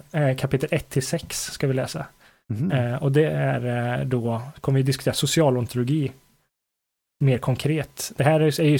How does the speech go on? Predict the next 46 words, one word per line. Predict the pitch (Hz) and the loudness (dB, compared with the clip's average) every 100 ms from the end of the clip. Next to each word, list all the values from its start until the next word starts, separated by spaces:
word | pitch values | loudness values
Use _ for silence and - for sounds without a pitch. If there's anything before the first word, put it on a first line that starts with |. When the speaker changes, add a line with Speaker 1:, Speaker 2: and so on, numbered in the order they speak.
| - | 2
Speaker 1:
det | 127 | 0
här | 170 165 | 2 2
är | 165 | 2
ju | 135 | 0
socialontologi | - 143 131 117 127 123 123 | 0 2 2 2 0 0 0
om | 131 123 120 | 0 -2 -4
något | 127 127 139 - | -2 0 -2 -4
är | |
socialontologi, | 131 131 117 113 117 | -4 -2 0 -2 -4
såklart, | 120 123 - | -4 -4 -2
men | 131 | 2
det | 147 | 4
är | |
mer, | 160 127 117 - - - _ _ _ _ _ _ _ _ _ _ _ _ _ - | 4 2 0 -10 -20 -20 _ _ _ _ _ _ _ _ _ _ _ _ _ -2
eh, | 123 107 | 0 2
gömt | 143 127 185 135 113 - | 2 6 6 4 2 -2
i | 151 | 0
annat. | 123 120 143 - - - - | 2 2 0 -4 -8 -10 -8
Searle | - 151 147 147 | 2 6 6 6
försöker | 143 139 135 117 - - - _ - | 2 2 0 -2 -8 -12 -12 _ -4
bygga | 139 131 | 2 2
upp | 131 | 2
ett | 123 | 0
ramverk | 131 131 117 131 135 | 2 2 2 0 0
hur | 123 | -2
vi | |
kan | 117 117 | -2 -2
prata | - 135 107 - 143 | 0 0 -2 -2 -2
om, | 120 104 - _ _ _ - | -2 -6 -14 _ _ _ -4
eh, | 123 | -2
hu-, | 123 117 131 - - - | -2 -4 -6 -10 -20 -6
sociala | - 131 131 110 | -2 0 2 2
Speaker 2:
Den | 110 | 2
sociala | 117 123 117 | 2 2 2
Speaker 1:
verkligheten. | 123 - 120 - 127 | 2 0 -4 -6 -8
Speaker 2:
verkligheten. | - - - | -10 -18 -8
Ja, | - | 0
Speaker 1:
Ja. | 151 | 0
Speaker 2:
men | 156 151 - | 0 -4 -4
saker | - 127 123 | 0 0 0
som | 120 | -2
pengar | 113 117 98 101 | 0 -2 -2 -4
och | 113 | -4
sånt | 117 | -4
där | 123 113 | -6 -4
som | 120 113 | -2 -2